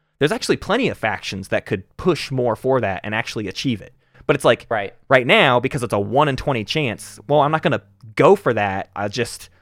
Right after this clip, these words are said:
Speaker 1: hope it doesn't come up, I guess. And I just feel like a lot of stage twos fall under that category of, I can't focus on that, and I just have to hope it doesn't come up. But if I could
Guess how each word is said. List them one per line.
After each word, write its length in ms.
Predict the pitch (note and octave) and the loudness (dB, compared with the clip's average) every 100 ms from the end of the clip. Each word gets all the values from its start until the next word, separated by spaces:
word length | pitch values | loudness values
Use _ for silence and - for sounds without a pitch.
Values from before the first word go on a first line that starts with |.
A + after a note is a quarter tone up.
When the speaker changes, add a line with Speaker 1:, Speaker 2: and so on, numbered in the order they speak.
| _ | _
Speaker 1:
hope 200 | D#3+ C#3 | 2 4
it 100 | C#3 | 2
doesn't 260 | B2 B2 A#2 | 0 -2 -6
come 240 | - A2 | -6 -4
up, 140 | A2 - | -2 -4
I 80 | G2 | -8
guess. 300 | F2 C#2+ - | -10 -12 -8
And 80 | A#2+ | -4
I 40 | C3+ | -4
just 100 | - | 0
feel 100 | D#3+ | 0
like 120 | B2 | 0
a 40 | |
lot 180 | G#2+ A#2+ | 0 0
of 60 | C#3 | 0
stage 260 | - A#2 - | -2 -4 -4
twos 220 | A#2+ G#2+ | -6 -6
fall 220 | A2+ A2 | -4 -4
under 160 | G#2 F#2+ | -4 -6
that 260 | G#2 G#2 - | -6 -8 -8
category 640 | G2+ F#2 G2 E2 E2+ D2+ | -10 -10 -10 -10 -10 -6
of, 260 | G#2 F#2 - - - | -4 -4 -8 -20 -14
I 140 | - C3+ | -2 -2
can't 320 | - G#3+ - | 0 -2 -2
focus 400 | - A2+ D#3+ - | -2 0 -2 -2
on 180 | E3 F3 | -4 -4
that, 300 | F3+ F3+ - _ _ | -4 -6 -10 _ _
and 140 | - C3 | -2 0
I 60 | A#2+ | 0
just 140 | C3 | -2
have 100 | C3+ | -4
to 60 | G#2 | -2
hope 180 | A#2 G#2 | -2 -2
it 80 | |
doesn't 240 | A2 G2+ - | -4 -6 -8
come 240 | - F#2+ | -8 -6
up. 240 | G2 - - _ _ - | -8 -10 -20 _ _ -2
But 100 | - | 2
if 80 | |
I 160 | D3 G3 _ _ - | 2 2 _ _ -12
could 500 | - - C#3 F3+ | -8 2 2 2